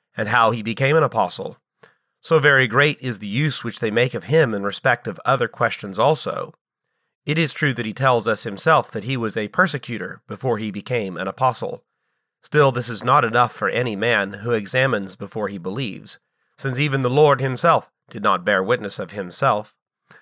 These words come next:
But let them believe without the Scriptures, if their object is to believe contrary to the Scriptures. Still, they should show,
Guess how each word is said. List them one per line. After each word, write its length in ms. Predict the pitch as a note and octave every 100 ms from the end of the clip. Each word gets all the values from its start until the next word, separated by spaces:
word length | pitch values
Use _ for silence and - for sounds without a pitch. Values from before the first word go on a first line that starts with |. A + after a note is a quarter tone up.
| _ -
But 140 | C3
let 220 | D#3 D3
them 180 | C#3+ B2+
believe 480 | A#2 A#2+ E3 A2 F#2
without 320 | A2 A2+ G2
the 100 | G#2+
Scriptures, 640 | - D#3 - G#2 F2 - - _ _ _
if 160 | C3 C3
their 160 | A#2 A2+
object 540 | B2 B2 G2 F#2+ -
is 160 | B2 G#2+
to 120 | G#2+
believe 380 | G2+ G#2+ G2+ -
contrary 600 | A#2 G2+ G2 G#2 F#2 F#2
to 100 | A2
the 120 | F#2+
Scriptures. 600 | - G#2+ - B2+ C#3 - _ _ _ _ _ -
Still, 320 | - D#3 C3+
they 120 | C3+
should 200 | - A2
show, 460 | - C#3 F#2 F#2